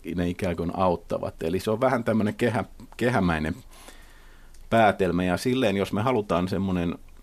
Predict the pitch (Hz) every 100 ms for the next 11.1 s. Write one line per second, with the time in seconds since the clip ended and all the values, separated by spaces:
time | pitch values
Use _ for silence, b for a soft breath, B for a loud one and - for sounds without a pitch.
0 | - - - - - - 95 95 - 82
1 | - 87 69 78 76 - 85 87 80 76
2 | 69 62 92 B B - 101 - 87 98
3 | 98 - 78 92 107 92 92 98 - 87
4 | 90 82 - 87 101 90 90 92 92 85
5 | 80 87 123 - 90 85 - 87 - 87
6 | 92 95 87 85 80 90 90 80 - -
7 | 85 87 85 120 131 - 85 98 101 -
8 | 127 123 - 80 - - B B B B
9 | - 120 107 101 87 - 87 92 - 101
10 | 92 87 92 87 80 98 120 - 85 78
11 | 76